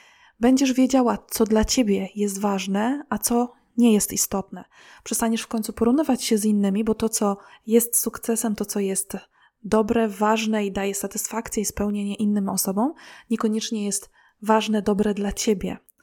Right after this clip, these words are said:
Będziesz kierowała się Twoim takim wewnętrznym kompasem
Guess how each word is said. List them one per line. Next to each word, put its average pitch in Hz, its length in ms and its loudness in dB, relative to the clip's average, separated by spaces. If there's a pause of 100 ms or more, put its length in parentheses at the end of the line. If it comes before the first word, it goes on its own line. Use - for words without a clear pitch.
(300)
Będziesz 269 260 2
kierowała 240 440 0
się 226 180 -2
Twoim 220 360 0
takim 208 300 -2
wewnętrznym 208 680 0
kompasem 214 680 -2